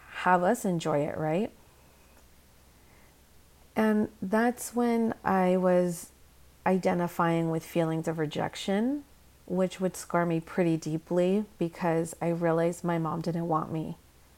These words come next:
My third foster placement was my final placement. So now we're fast forwarding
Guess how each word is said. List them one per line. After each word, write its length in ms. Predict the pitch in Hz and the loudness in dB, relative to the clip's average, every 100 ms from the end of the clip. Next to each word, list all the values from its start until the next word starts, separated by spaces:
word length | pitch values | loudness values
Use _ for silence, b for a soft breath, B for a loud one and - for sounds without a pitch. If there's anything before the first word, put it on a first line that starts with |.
| b b b b b b - - - - - - | b b b b b b -20 -20 -20 -20 -16 -4
My 180 | 190 190 | 2 2
third 320 | 190 202 202 | 2 2 2
foster 440 | 202 170 165 - 190 | 2 0 0 -2 -6
placement 560 | - 190 - 190 190 | -2 -2 -2 -4 -2
was 440 | 170 170 165 165 - | 0 2 2 0 -6
my 220 | 175 165 165 | -6 -4 -2
final 400 | - 160 160 156 | -2 0 0 -4
placement. 640 | - 151 - 165 180 - - - - - - | -4 -6 -6 -6 -4 -6 -12 -20 -20 -20 -16
So 180 | - 175 | -8 -4
now 240 | 165 160 | -2 0
we're 320 | 170 160 160 | 0 -2 -4
fast 540 | - - 160 160 - - | -6 -4 -4 -4 -10 -2
forwarding 760 | 170 170 165 160 165 196 | 2 2 2 -2 -2 -2